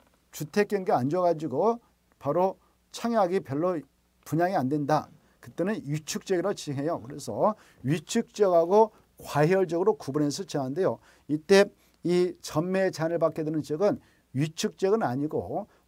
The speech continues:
과열 지역으로 지정된 조정 대상 지역이다. 이렇게 이해하시면 돼요.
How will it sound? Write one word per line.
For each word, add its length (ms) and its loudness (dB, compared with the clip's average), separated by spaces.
과열 560 4
지역으로 280 2
지정된 480 0
조정 380 0
대상 360 -4
지역이다. 260 0
이렇게 300 -2
이해하시면 300 -4
돼요. 160 -14